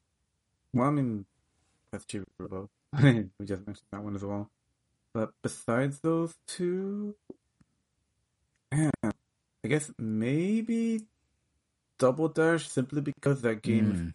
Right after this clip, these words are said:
Speaker 1: feels very different from how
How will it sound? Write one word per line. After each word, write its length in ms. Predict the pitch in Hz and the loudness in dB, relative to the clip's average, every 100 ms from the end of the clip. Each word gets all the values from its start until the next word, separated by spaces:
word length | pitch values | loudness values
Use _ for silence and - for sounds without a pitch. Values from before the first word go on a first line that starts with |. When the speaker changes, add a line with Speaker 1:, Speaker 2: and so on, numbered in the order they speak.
| - | -2
Speaker 1:
feels 500 | 113 113 120 113 107 - | 0 4 4 2 -2 -2
very 840 | 113 113 117 120 120 117 117 110 | 2 4 4 6 6 4 4 2
different 420 | 104 104 110 104 | 0 -2 -4 -8
from 160 | - 101 | -8 -8
how 400 | 104 98 98 | -6 -6 -6